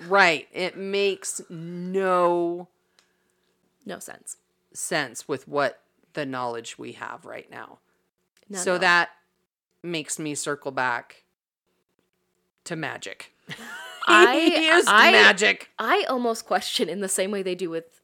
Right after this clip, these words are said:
Speaker 2: with the pyramids on, on alien interference of sorts.
Speaker 1: Well, see, I kind of that,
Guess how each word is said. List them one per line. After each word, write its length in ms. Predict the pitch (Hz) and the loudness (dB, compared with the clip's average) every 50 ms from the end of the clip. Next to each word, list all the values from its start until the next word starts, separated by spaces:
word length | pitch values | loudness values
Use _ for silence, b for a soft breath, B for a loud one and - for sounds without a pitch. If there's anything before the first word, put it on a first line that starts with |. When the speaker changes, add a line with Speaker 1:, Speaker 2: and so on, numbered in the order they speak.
| _ _ - | _ _ -14
Speaker 2:
with 200 | 170 180 165 - _ _ - | -12 -12 -12 -14 _ _ -14
the 80 | 185 - | -14 -14
pyramids 720 | - - 226 233 240 202 180 147 110 135 151 - - - - - | -10 -8 -8 -6 -6 -6 -6 -6 -10 -10 -10 -10 -12 -12 -10 -10
on, 280 | 165 156 127 131 123 - - | -8 -8 -6 -8 -8 -8 -8
on 500 | 165 160 147 156 156 165 165 170 175 - - - | -6 -6 -6 -6 -6 -8 -10 -12 -16 -18 -16 -12
alien 420 | 208 190 185 190 202 196 185 175 175 | -8 -8 -8 -8 -8 -10 -10 -10 -10
interference 840 | 170 185 - - 180 175 - - 185 185 185 175 170 165 175 - | -12 -12 -12 -12 -12 -12 -12 -12 -12 -10 -8 -8 -10 -10 -12 -14
of 100 | 135 147 | -14 -14
sorts. 680 | - - - - - - - _ _ - - - - - b b b b b b b b b b b b b b b b b b | -14 -14 -14 -14 -16 -16 -18 _ _ -18 -14 -14 -14 -16 b b b b b b b b b b b b b b b b b b
Speaker 1:
Well, 120 | - 254 262 | -14 -12 -10
see, 260 | - - 311 285 - - | -8 -8 -6 -6 -6 -4
I 100 | 247 262 | -4 -6
kind 300 | 262 - - 320 330 330 | -4 -4 -4 -4 -2 -2
of 100 | 320 240 | -2 0
that, 160 | 226 277 - | 0 0 0